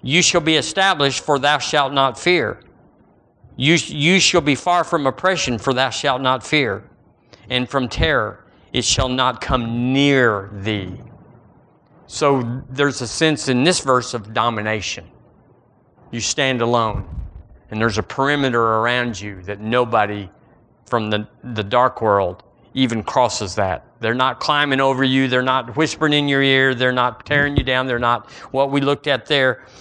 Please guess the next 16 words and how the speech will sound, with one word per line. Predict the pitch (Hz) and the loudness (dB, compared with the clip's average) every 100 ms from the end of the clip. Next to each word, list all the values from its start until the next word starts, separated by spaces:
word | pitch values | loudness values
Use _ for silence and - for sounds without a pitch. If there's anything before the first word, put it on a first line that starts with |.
| - | -6
um, | 110 117 113 117 131 117 | 0 2 2 0 -8 -6
trouble, | 117 196 196 196 185 | -2 2 2 4 2
worry, | 151 170 175 170 | 4 4 4 4
or | 135 | 4
annoyance. | 139 147 147 117 87 - - _ _ - 113 | 4 4 2 0 -6 -12 -16 _ _ -14 -2
They're | 127 | 0
not | 151 156 | 2 2
even | 143 123 120 | 2 0 -2
that, | 131 131 101 - - - - | 0 0 -2 -8 -20 -20 -12
because | 120 - 123 101 | -8 -2 -4 -2
you | 143 | -6
dominate | 127 143 160 143 110 107 113 - - _ | 0 2 2 2 0 -2 -6 -18 -20 _
your | 113 110 | -4 -2
sphere | - - 131 120 107 - - _ - | -4 0 4 4 2 -2 -20 _ -4
of | 117 110 98 - _ _ _ _ _ _ _ _ _ _ - | 0 0 -2 -14 _ _ _ _ _ _ _ _ _ _ -2
righteousness. | 113 135 - 120 - - 92 - - | 4 4 2 -4 -4 -8 -12 -14 -14